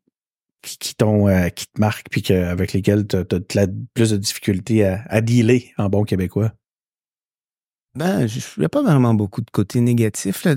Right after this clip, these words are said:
Speaker 2: C'est, c'est, c'est une job qui est intrinsèquement stressante, là, la, la, faire de la politique, là. Euh, on est toujours sous la loupe. Fait que je pense que ça,
Speaker 1: Ouais.
Speaker 2: c'est, c'est, c'est, c'est quelque chose qui, qui, qui est vrai.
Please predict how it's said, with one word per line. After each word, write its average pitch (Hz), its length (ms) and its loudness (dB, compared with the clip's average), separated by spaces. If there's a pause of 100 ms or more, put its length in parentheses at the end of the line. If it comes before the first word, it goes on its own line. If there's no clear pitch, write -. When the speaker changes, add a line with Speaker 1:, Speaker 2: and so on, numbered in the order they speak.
(120)
Speaker 2:
C'est, 123 260 -4
c'est, - 300 -8
c'est - 160 0
une 117 80 4
job 127 260 0
qui 101 160 0
est 90 100 -6 (200)
intrinsèquement 110 840 0
stressante, - 680 -6
là, 170 120 -2
la, - 180 -2
la, 50 220 -2
faire - 200 -2
de 104 40 -4
la 104 80 0
politique, 104 600 -4
là. 190 120 -2 (720)
Euh, 101 200 0
on 82 100 2
est 82 140 0
toujours 98 320 -2
sous - 160 -2
la 92 140 2
loupe. 90 300 -2
Fait - 200 -2
que - 60 -6
je - 40 -16
pense 98 260 -2
que 101 100 -2
ça, - 160 -2
Speaker 1:
Ouais. 113 120 4
Speaker 2:
c'est, 95 220 2
c'est, 92 240 -4
c'est, 85 400 -2
c'est - 180 -6
quelque 87 200 -4
chose 101 220 -2
qui, - 420 -4
qui, - 200 -18
qui 95 120 -2
est 90 80 2
vrai. 92 400 -2